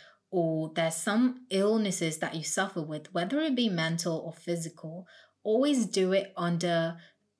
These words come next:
someone who has experiential knowledge and a medical professional that can help guide you through the process. Don't just decide to do it willy-nilly. I'm sure intermittent fasting is fine,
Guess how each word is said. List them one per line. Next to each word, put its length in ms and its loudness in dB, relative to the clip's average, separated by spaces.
someone 480 0
who 100 0
has 500 0
experiential 1000 0
knowledge 760 -2
and 420 -2
a 60 -2
medical 420 2
professional 720 -4
that 180 -12
can 140 -6
help 400 -8
guide 400 0
you 80 -2
through 220 -10
the 100 -12
process. 680 -12
Don't 260 4
just 180 2
decide 380 0
to 80 -10
do 220 0
it 160 -6
willy-nilly. 760 -2
I'm 120 2
sure 200 4
intermittent 540 2
fasting 340 0
is 160 -8
fine, 600 0